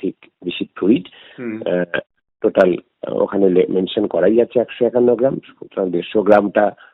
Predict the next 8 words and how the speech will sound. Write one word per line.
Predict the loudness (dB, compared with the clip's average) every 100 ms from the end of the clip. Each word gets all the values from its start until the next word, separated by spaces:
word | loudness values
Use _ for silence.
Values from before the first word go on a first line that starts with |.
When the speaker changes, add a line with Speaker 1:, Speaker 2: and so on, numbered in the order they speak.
| _ -2
Speaker 1:
কোনো, | 4 6 4 0 -10
আহ, | -4 -2 -2 -4 -8 -18 -12
এ, | -12 -8 -6 -6 -6
মানে | -8 -2
কল্পিত | 0 2 2 2
বিষয় | 2 2 0
নয়। | -2 -6 -16 -20 -10
Speaker 2:
হ্যাঁ। | -10